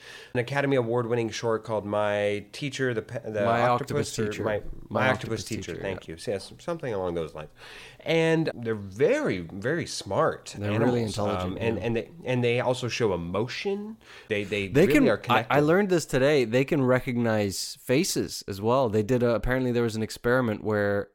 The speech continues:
Speaker 2: well, they, they noticed that this one octopus would recognize a certain security guard and spray water at him whenever he walk-, walked past, but he didn't do it with the other security guards.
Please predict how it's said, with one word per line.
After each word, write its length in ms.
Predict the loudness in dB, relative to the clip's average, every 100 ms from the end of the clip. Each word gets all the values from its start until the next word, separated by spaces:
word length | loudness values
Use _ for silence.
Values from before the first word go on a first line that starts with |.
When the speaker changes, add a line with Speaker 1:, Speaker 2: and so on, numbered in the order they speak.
| _ _ _ _
Speaker 2:
well, 240 | 2 2 2
they, 220 | 4 4
they 160 | 6 6
noticed 380 | 6 6 4
that 100 | 2 -2
this 140 | 0
one 160 | 2 4
octopus 640 | 2 0 0 0 0 -4 -10
would 420 | -6 0 0 2 2
recognize 640 | 2 2 2 4 2 0
a 60 | -4
certain 520 | -2 0 0 0 -2
security 600 | -2 -4 -2 0 2 2
guard 400 | 2 2 2 0 -2
and 140 | -4
spray 360 | -4 -2 2 4
water 400 | 4 4 4 4
at 140 | 2
him 220 | -2 -6 -8 -20 _
whenever 340 | -2 0 0 0
he 80 |
walk-, 280 | 0 0 -2 -4
walked 280 | -2 0 0
past, 220 | 0 2
but 60 | 2
he 40 |
didn't 180 | 4 4
do 80 | 4
it 60 |
with 80 | 4
the 100 | 6
other 140 | 6 6
security 420 | 0 -2 0 0
guards. 280 | -2 -4 -6